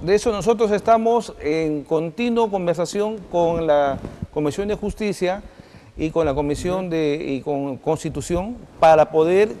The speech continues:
Speaker 1: que, que esos proyectos de ley sean una realidad, leyes que favorezcan al Perú en este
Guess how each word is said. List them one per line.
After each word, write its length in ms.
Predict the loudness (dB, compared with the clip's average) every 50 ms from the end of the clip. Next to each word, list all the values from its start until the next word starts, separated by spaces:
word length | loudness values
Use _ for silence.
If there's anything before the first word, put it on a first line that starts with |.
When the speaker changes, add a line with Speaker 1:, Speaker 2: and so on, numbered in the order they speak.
| -10
Speaker 1:
que, 340 | -8 -8 -8 -8 -10 -14 -18 -20 -20 -20 -20 -20 -20 -20 -20 -20 -12 -6
que 100 | -2 -2
esos 180 | 0 0 0 0
proyectos 380 | 0 0 0 0 0 0 0
de 80 | 0 0
ley 280 | 2 0 0 -2 -4 -8 -14 -20 -20 -20 -20 -20 -18
sean 560 | -10 -4 0 4 6 6 6 6 2 -2 -10 -14 -18 -20 -20 -20 -20 -20 -16 -8 -4
una 220 | 0 2 4 4
realidad, 640 | 4 4 4 4 4 4 6 4 4 2 0 -8 -12 -14 -18 -10 -4
leyes 680 | 0 2 4 4 4 4 2 0 -2 -2 -4 -8 -12 -20 -20 -20 -20 -14 -8
que 140 | -6 -6 -2
favorezcan 600 | 2 2 4 4 6 6 6 4 4 2 -2 -4
al 120 | -4 -4 -2
Perú 320 | 0 0 0 0 -2 -4 -8 -14 -20 -20 -20 -20 -20 -20 -16 -14 -14 -14 -14 -16 -20 -20 -20 -20 -20 -20 -20 -20 -20 -16 -6 -2
en 220 | 0 2 4 2
este 260 | 2 4 4 2 2